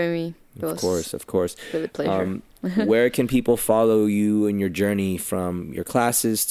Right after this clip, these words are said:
Speaker 2: to,
Speaker 1: Mm-hmm.
Speaker 2: you know, all this stuff?
Speaker 1: Mm-hmm.
Speaker 2: Plug away.
Speaker 1: Mm-hmm. So my website is jaivankova dot com.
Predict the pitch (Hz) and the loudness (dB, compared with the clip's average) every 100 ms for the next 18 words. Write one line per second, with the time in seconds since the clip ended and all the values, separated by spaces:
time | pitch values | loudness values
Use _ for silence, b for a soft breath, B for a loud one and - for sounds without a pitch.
0 | - 101 95 95 92 90 92 92 92 87 | 0 0 2 2 0 -2 -4 -4 -4 -4
1 | 85 92 101 101 101 - 101 92 - 202 | -4 -2 0 0 -2 0 0 -2 -2 0
2 | 190 180 - 104 104 101 101 98 90 185 | 0 -2 -2 -2 2 2 2 2 0 -2
3 | B B B B - 269 262 254 247 233 | B B B B 4 8 8 8 6 6
4 | 208 196 190 247 - 269 262 262 - 214 | 4 4 4 2 4 4 6 4 4 4
5 | 214 208 - 190 180 175 170 160 160 156 | 6 4 2 4 4 4 0 0 0 2
6 | 151 - - 269 285 311 | 0 -2 0 2 4 2